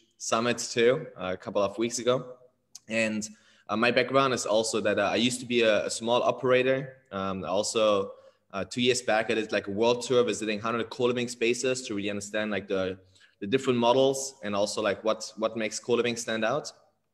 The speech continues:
I'm also one of the co-founders of a magazine called Co-living Insights that gathers a lot of data around the subject. So, uh,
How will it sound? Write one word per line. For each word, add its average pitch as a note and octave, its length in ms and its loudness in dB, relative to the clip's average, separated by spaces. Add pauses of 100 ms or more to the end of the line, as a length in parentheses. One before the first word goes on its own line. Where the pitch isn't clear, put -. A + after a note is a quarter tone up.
(240)
I'm A2+ 120 -8
also A#2+ 220 0
one B2+ 140 2
of B2 80 0
the A#2+ 80 -4
co-founders B2 560 0
of A#2+ 120 -8
a A2+ 40 -6
magazine G2+ 380 -6
called G2+ 180 -4
Co-living A2 380 -2
Insights G2+ 540 -4
that F2 120 -8
gathers G2 300 -2
a F#2+ 40 -6
lot F#2 140 -2
of F#2 120 -8
data G2 360 -2 (340)
around G#2+ 180 -2
the F#2 60 -6
subject. A2 400 0
So, G#2 400 0 (280)
uh, G2 200 0